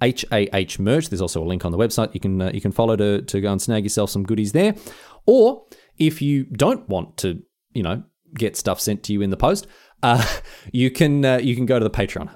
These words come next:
uh, patreon dot com slash half ass history, and, and you can get, um,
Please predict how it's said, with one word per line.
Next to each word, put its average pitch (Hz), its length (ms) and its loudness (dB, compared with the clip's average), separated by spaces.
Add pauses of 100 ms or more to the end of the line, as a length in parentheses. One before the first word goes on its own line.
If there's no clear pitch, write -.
uh, 92 420 2
patreon 127 220 -2
dot 101 140 -2
com 90 160 -2
slash 90 200 -2
half 90 160 0
ass 87 120 -2
history, 92 300 -2
and, 92 140 -2
and 104 80 -2
you 90 100 -2
can 104 100 0
get, 98 240 0 (500)
um, 85 540 -2